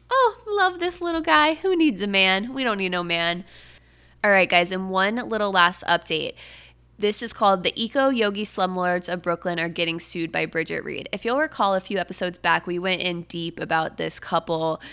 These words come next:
and these crazy landlords and just how they were repurposing buildings that were not meant for multiple people and putting them all in there. Just, just a very strange story. We talked all about it. I should have looked up the episode number. I apologize.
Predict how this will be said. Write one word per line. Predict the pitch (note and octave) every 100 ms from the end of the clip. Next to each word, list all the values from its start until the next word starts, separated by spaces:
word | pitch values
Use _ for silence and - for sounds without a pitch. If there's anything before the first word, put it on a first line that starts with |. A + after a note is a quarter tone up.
| - - -
and | E3+ D#3 D3
these | C3+
crazy | - E3 D#3
landlords | E3+ A#3+ A#3 A3 G#3+ G#3 G3+ G3+ -
and | E3+ D#3+ D#3
just | F#3 G3
how | G#3+ F#3+
they | F#3
were | E3+ E3+
repurposing | D#3+ G3+ - F#3+ - G3 F#3
buildings | F3 F3 F3+ F3
that | D#3+
were | D#3+ D#3
not | D#3 D#3+ G#3+ F#3+
meant | G3 -
for | F#3+
multiple | F#3 F#3 F3+
people | F#3 F3 F3+
and | D#3+ D#3
putting | - F3 F3
them | F3
all | D#3+ D#3
in | F3 F#3
there. | F3+ F3 F3 F3 - - - -
Just, | - D#4 - _
just | - -
a | F4
very | C4+ G#3+ G3 F#3
strange | - F#3 E3 E3
story. | - B2+ C3
We | E3+
talked | - F#3+ F#3
all | E3 E3+
about | D#3+ D#3+
it. | D#3
I |
should | D#3+ - E3
have | C#3+
looked | D#3+ D#3
up | D#3+
the | C#3
episode | - E3+ D#3
number. | D#3+ D#3 D#3+
I | D#3 D#3+
apologize. | E3+ D#3+ D#3+ D#3 D3+ D#3+